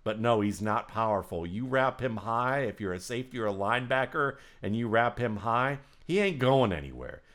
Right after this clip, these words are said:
Now, if he gets a downhill, you know,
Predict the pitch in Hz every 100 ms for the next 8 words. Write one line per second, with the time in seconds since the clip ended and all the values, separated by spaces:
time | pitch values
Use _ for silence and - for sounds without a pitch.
0 | - 123 127 127 160 151 151 113 92 131
1 | 143 151 127 135 123 98 - - - -
2 | - 110 101 85